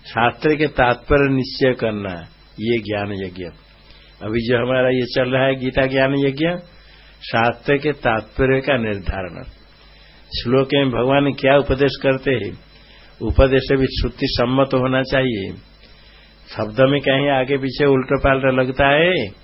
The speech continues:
तो उसका तात्पर्य निश्चय करना है। "न मत्स्थानि सर्वभूतानि, न च मत्स्थानि भूतानि", दोनों परस्पर विरोध लगता है, किंतु परमात्मा का वाक्य प्रमाण है,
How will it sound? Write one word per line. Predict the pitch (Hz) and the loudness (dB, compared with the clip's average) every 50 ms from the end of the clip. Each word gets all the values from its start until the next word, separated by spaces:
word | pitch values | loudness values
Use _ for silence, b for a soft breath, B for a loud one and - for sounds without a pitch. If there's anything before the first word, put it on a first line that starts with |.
| b b b b b b b | b b b b b b b
तो | 117 | -8
उसका | 120 - - 135 127 | -6 -4 0 0 0
तात्पर्य | - - - 117 113 113 113 - - 147 147 151 143 | 0 0 0 0 0 0 -2 2 2 4 4 4 2
निश्चय | 139 135 120 - - 135 127 | 0 -2 -4 -4 -2 -4 -2
करना | 120 123 117 110 104 101 | -2 -2 -4 -4 -6 -8
है। | 92 85 - - - - - - - - b b b b b b b b b b b b - | -10 -10 -12 -14 -16 -18 -20 -20 -20 -20 b b b b b b b b b b b b -8
"न | 104 113 113 110 107 107 | -4 -4 -2 -2 -2 -4
मत्स्थानि | 107 - - - 131 131 135 147 143 | -4 -4 -4 0 2 2 4 2 0
सर्वभूतानि, | 131 - 127 127 135 139 139 139 139 - 151 147 156 175 180 | 0 0 0 2 2 2 2 0 0 2 2 2 2 2 0
न | 175 151 135 131 | 0 0 0 0
च | - - | 2 2
मत्स्थानि | 147 147 147 139 - 156 151 151 151 | 0 2 2 0 2 2 2 2 2
भूतानि", | 139 147 156 - 160 165 165 131 - - - - - - B B B B B B B B 101 | -2 -2 0 2 2 2 0 -2 -6 -10 -16 -20 -20 -20 B B B B B B B B -8
दोनों | 95 113 120 123 135 131 | -2 -2 0 2 0 0
परस्पर | 131 131 131 131 131 - - 139 135 131 | 2 2 2 2 2 0 0 0 0 0
विरोध | 123 127 127 139 143 131 139 143 | 0 2 2 2 2 2 2 2
लगता | 147 147 139 - 170 | 2 2 0 0 0
है, | 165 135 127 110 95 98 - - - - B B B B B B B - | 0 0 0 -6 -8 -10 -16 -20 -20 -20 B B B B B B B -8
किंतु | 117 113 110 117 | -8 -6 -4 -4
परमात्मा | 104 - - 113 113 127 127 113 117 120 127 127 123 - 131 131 131 | -4 -2 -2 0 0 0 0 0 0 0 0 0 0 0 -2 -2 0
का | 127 123 | 0 2
वाक्य | 120 120 120 - - 135 | 2 2 0 0 -2 -4
प्रमाण | 131 - - 135 131 143 156 151 170 160 | -4 -2 -2 -2 0 2 2 0 0 0
है, | 135 110 | -4 -4